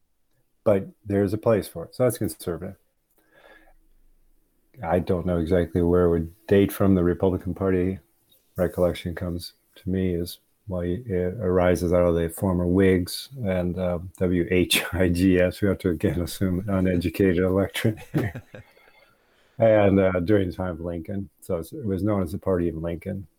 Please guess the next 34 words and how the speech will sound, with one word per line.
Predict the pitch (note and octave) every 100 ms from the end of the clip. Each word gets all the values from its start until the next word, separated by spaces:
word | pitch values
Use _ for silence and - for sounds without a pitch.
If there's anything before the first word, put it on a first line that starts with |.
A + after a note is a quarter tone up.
| _ -
It | A2+
actually | A#2 A2 A2
appealed | G2 G#2+ G2
mostly, | F#2 F#2+ - F2+ F2+ F2+
uh, | F2+
Republicans | F#2+ F2 G#2+ F#2+ - E2
initially | F2+ F2+ - F2
were | E2+ E2 E2 _ _ _ _ _ _ _
mostly | F#2+ G2 - F2+ F2+ E2+
a, | E2 E2 D#2+ E2
uh, | E2 _ _ _ F2+
uh, | E2 G#2+ A2 F2
representative, | F#2 - E2 F#2 E2+
very | F2+ G2
representative | F2 E2+ F2 F2+ F2 E2+
of | E2
the | F2
African-American | E2+ - - E2+ E2 E2 E2 - E2
community | - D#2+ D#2+ D#2+
and | D#2+
very | E2 D#2+
embraced | D#2+ D#2+ D#2 D#2+ - - -
by | F#2+ F#2
that | F2 E2+ -
community. | F#2 E2+ F2+ F#2 A2 _ _ _ _ _ _ -
So | A2+
that | A2
tells | G#2 E2+
you | F2
something | F#2+ F2 D#2+
about | E2+ D#2+
how | E2+
things | - F2+ E2+
change. | - F2+ E2 -